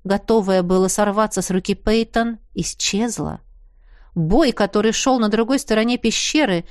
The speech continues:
среди сталагмитов и срывавшихся с потолка сталактитов, тоже прекратился.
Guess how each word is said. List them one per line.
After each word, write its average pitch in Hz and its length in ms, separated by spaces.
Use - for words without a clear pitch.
среди 226 340
сталагмитов 220 960
и 214 120
срывавшихся 220 760
с - 80
потолка 202 480
сталактитов, 196 800
тоже 359 340
прекратился. 180 840